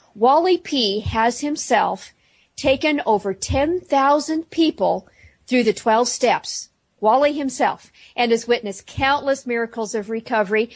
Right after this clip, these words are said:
Wally P, welcome, and thank you for joining us on the Doctor Carol program today.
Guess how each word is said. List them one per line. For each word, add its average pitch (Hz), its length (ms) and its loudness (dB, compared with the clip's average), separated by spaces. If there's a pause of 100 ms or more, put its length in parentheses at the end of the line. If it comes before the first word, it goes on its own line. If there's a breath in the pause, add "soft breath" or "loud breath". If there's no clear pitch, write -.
(440 loud breath)
Wally 285 340 2
P, 302 400 -2 (100)
welcome, 247 640 0
and 208 160 -8
thank 302 340 -2
you 285 120 -6
for 277 160 -10
joining 277 420 -4
us 214 240 -2
on 226 140 -2
the 240 80 -2
Doctor 262 300 0
Carol 339 240 0
program 220 440 -2
today. 190 420 -2